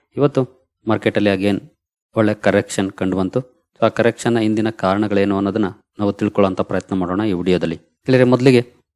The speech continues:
ನಮ್ಮ ಮಾರ್ಕೆಟ್ನ ಪರ್ಫಾರ್ಮೆನ್ಸ್ ಅನ್ನ ನೋಡ್ಬೋದು. ಸೆನ್ಸೆಕ್ಸ್ ಅಲ್ಲಿ ಏಳ್ನೂರ ಮೂವತ್ತಾರು ಪಾಯಿಂಟ್ಸ್ ಅಥವಾ ಒನ್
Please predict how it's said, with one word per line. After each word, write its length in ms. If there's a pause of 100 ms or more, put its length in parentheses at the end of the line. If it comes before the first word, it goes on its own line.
(120)
ನಮ್ಮ 120
ಮಾರ್ಕೆಟ್ನ 400
ಪರ್ಫಾರ್ಮೆನ್ಸ್ 560
ಅನ್ನ 120
ನೋಡ್ಬೋದು. 400 (180)
ಸೆನ್ಸೆಕ್ಸ್ 460
ಅಲ್ಲಿ 160
ಏಳ್ನೂರ 360
ಮೂವತ್ತಾರು 500
ಪಾಯಿಂಟ್ಸ್ 340
ಅಥವಾ 180
ಒನ್ 300